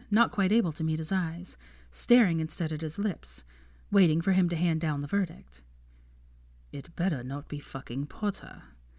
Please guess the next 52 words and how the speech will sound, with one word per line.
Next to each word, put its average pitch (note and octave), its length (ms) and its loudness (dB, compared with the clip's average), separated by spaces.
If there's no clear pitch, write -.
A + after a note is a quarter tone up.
She - 180 -2
laughed E3+ 400 0
and D#3 100 -6
shook - 180 -2
her D#3 80 -2
head, D#3 420 -4
grabbing E3 320 2
a F3+ 40 2
fistful E3+ 420 0
of D3 100 -6
the D#3 80 -4
front F3 220 0
of D3 80 -6
his D3 100 -6
shirt. - 380 -4
"Hermione." C#3 760 -6
There F3 100 -2
was E3 140 2
a D#3+ 60 2
ragged E3+ 300 2
edge F3 280 -2
to D3 80 -10
his D3+ 160 -10
breath D#3 480 -10
that F3 100 -10
caused F3+ 340 -2
a E3+ 40 -12
cataclysm D#3+ 600 -4
in D3 60 -6
her D3 80 -8
chest, - 500 -8
and C#3 220 -6
that A#3+ 320 0
was E3 140 -6
her D#3 100 0
limit. D#3 400 -4
She - 140 0
pushed G3+ 300 2
up G#3 120 2
on G3+ 120 4
her G#3 100 4
tiptoes E3 560 -4
and F#3+ 80 0
gave F3+ 200 2
his F#3 120 0
shirt E3+ 240 0
a D#3+ 40 -8
tug G3 280 -2
to F3 80 -6
bring E3+ 160 -2
him E3 120 -2
closer. F#3 540 -4